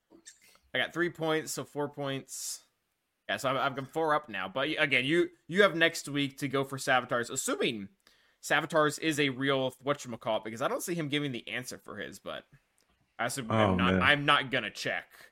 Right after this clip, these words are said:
Speaker 1: Actually, maybe I, no, I can't check because I, if, if you don't get it, then I have a chance to steal. But anyways,
Speaker 2: Yep.
Speaker 1: um,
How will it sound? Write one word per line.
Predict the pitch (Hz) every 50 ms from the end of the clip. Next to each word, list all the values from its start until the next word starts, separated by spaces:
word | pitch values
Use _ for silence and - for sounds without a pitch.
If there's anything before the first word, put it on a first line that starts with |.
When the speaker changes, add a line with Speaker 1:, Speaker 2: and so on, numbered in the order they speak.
| _ _ _ -
Speaker 1:
Actually, | - - - - 147
maybe | - 165 165 196
I, | 156 135 - _ _ _ -
no, | 120 147 151
I | 143 143 147
can't | - 139 117 -
check | - - - 185 - -
because | 110 95 120 107 104 90 - - - - _ _ _ _ _ _ -
I, | - 104 113 -
if, | 131 127 107 98 -
if | 127 123 113
you | 113 117 123 127 131
don't | 127 123 120
get | 113 120 117
it, | 113 107
then | 110
I | 110 110 110
have | 107 110 104
a |
chance | 98 - 113 101 95
to | - -
steal. | - - - 95 85 85 80 - _ _ _ _ _ -
But | - -
anyways, | 180 185 151 104 - - -
Speaker 2:
Yep. | 107 104 101 104 110 110 - - - - - -
Speaker 1:
um, | - 151 151 151 143 139 131 123 113 107 92 85 71 73 98